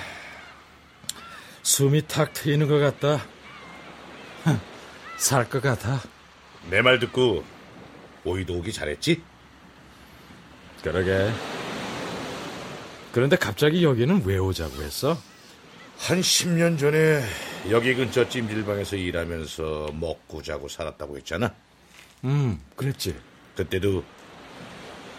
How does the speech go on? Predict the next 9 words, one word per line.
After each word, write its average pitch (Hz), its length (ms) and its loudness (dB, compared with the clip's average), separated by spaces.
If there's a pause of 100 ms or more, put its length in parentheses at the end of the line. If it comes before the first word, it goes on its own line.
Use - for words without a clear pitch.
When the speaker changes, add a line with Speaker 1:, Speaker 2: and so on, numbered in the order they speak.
(120)
Speaker 2:
매일 143 540 6
이렇게 127 360 4
잠깐이나마 107 840 2
바다 87 300 -2
구경했었어. 76 720 -6 (1600)
Speaker 1:
혼자 98 360 4 (1160)
여기 85 220 0
많이 78 320 -4
왔었어? 101 580 -6